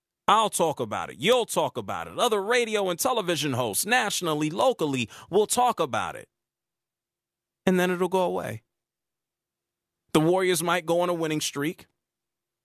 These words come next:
Draymond Green won't be asked about it after a while.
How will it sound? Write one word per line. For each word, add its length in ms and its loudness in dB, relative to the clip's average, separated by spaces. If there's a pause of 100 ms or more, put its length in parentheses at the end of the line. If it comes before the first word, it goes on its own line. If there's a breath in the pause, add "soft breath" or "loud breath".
(960)
Draymond 540 4
Green 320 0
won't 220 0
be 160 -4
asked 420 0
about 320 0
it 100 -4
after 320 -2
a 80 2
while. 360 0